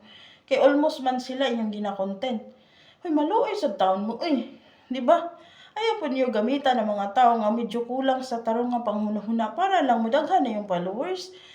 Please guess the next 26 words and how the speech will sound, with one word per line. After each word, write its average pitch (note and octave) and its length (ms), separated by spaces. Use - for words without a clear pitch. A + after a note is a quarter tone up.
para F#4+ 320
lang B3 160
modaghan C#4+ 480
na C4+ 80
inyong G3+ 240
views. C#4 640
Ayaw A4 240
sa B3 120
taon, A3 480
di A#3+ 80
ba? C4 320
Kung C4 160
gusto F4 320
ta D4+ 80
mahimong C4+ 640
kanang, A#3 400
kanang A3+ 560
good E4 160
example A#3+ 720
as - 160
a G3+ 320
content C#4 480
creator, G#3+ 480
as F#3+ 160
a C4+ 80
vlogger, A3+ 640